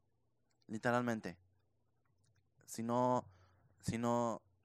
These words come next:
te rindes a la, a la palabra del papá. Le dieron una oportunidad más para arrepentirse.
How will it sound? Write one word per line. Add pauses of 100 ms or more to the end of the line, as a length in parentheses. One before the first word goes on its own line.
(120)
te
rindes
a
la,
a
la
palabra
del
papá. (1700)
Le
dieron
una
oportunidad
más
para
arrepentirse.